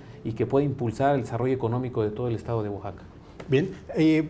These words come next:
Speaker 2: tengo entendido que está prevista la entrega de nuevas unidades policiales para la Policía Vial del Estado.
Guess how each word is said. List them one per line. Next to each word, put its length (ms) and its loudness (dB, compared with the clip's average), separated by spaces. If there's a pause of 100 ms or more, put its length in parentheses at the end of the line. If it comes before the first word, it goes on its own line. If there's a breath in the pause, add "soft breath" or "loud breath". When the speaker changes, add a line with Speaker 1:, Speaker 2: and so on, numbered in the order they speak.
(160)
Speaker 2:
tengo 160 2
entendido 380 4
que 280 4
está 220 2
prevista 320 2
la 80 4
entrega 280 4
de 80 4
nuevas 240 2
unidades 440 4
policiales 600 -2
para 220 -4
la 180 -4
Policía 360 -4
Vial 140 0
del 120 0
Estado. 260 -6